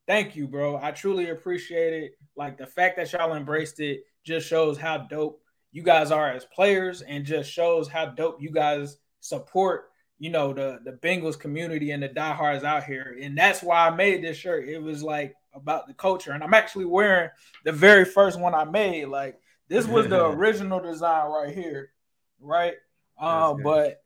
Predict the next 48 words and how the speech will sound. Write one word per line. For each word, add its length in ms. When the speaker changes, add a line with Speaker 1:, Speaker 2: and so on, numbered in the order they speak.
Speaker 1:
but 180
after 320
that 280
one 320
was, 520
I 60
think, 240
taken 320
down 300
or 80
something, 360
I 60
had 240
to 100
go 480
and 160
we 140
worked 200
with 100
our 120
partners, 420
O 100
T 200
O 80
Supply, 500
on 200
this 260
one. 200
And 100
now 220
the 80
Migos 420
shirts 280
are 40
just 220
going 220
crazy. 420
Speaker 2:
Man, 420
I, 300
I 60
just 240
think 120
it's 120
so 100
crazy 600
that, 380
you 160
know, 420